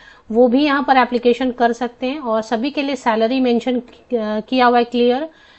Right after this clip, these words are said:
तो वो क्लैरिटी है सैलरी के बारे में। सबसे बड़ा पॉइंट ये है कि आप सिर्फ मास्टर डिग्री होल्डर हैं या फिर आप सिर्फ ग्रेजुएट हैं, तब भी आप अप्लाई कर पाएंगे बिना किसी टीचर ट्रेनिंग के।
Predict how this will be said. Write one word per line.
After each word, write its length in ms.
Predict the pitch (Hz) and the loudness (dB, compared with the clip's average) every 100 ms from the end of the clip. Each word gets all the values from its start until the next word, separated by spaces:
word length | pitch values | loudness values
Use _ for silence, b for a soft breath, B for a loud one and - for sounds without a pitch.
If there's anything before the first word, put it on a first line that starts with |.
| b - | b -6
तो 80 | 247 | -4
वो 120 | 269 | -2
क्लैरिटी 560 | - 262 240 254 262 294 | 0 2 4 2 0 -2
है 120 | 277 | -2
सैलरी 380 | 262 226 233 247 | -2 0 0 -2
के 140 | 254 | -2
बारे 240 | 240 226 226 | 0 0 -2
में। 140 | 254 _ b b b b _ _ - | -8 _ b b b b _ _ -14
सबसे 320 | 262 - 294 | -10 -4 0
बड़ा 240 | 254 233 | 4 4
पॉइंट 340 | 254 269 262 269 | 4 2 0 0
ये 120 | 269 | -2
है 140 | 269 | -2
कि 140 | 262 269 | -4 0
आप 160 | 247 254 | 2 2
सिर्फ 240 | - 294 | 0 0
मास्टर 360 | 269 233 - 262 | 2 0 0 -2
डिग्री 240 | 247 247 | 0 0
होल्डर 420 | 240 233 220 214 220 | 2 0 0 -2 -2
हैं 140 | 220 | -4
या 200 | 220 233 | -2 -2
फिर 200 | 233 277 | -2 0
आप 140 | 254 | 0
सिर्फ 240 | 247 285 254 | 0 -6 -4
ग्रेजुएट 480 | 226 214 208 240 233 | -2 0 0 -2 -2
हैं, 120 | 214 - | -6 -6
तब 60 | |
भी 220 | 220 254 | -4 0
आप 200 | 277 254 | 0 -2
अप्लाई 340 | 214 - 220 254 | -4 -6 -8 -4
कर 160 | 247 247 | -2 -2
पाएंगे 360 | 247 220 226 247 | 0 -2 0 -2
बिना 540 | 214 - 254 254 277 | -6 -2 2 2 0
किसी 280 | 277 254 277 | -4 -4 -2
टीचर 300 | 247 233 233 | -2 0 0
ट्रेनिंग 380 | 233 196 190 175 | -2 -6 -6 -12
के। 160 | 190 | -16